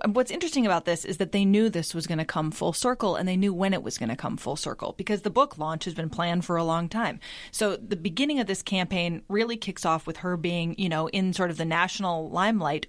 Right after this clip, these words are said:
over the issue of abortion. And then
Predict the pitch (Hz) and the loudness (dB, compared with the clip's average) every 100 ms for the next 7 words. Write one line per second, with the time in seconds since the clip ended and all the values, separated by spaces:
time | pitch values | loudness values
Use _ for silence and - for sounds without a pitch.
0 | - 226 247 269 247 202 - 190 175 165 | -2 -2 0 -2 0 0 0 -2 -2 -4
1 | 156 175 - - - - - 214 254 277 | -4 -4 -10 -12 -18 -18 -6 2 4 6
2 | 269 | 4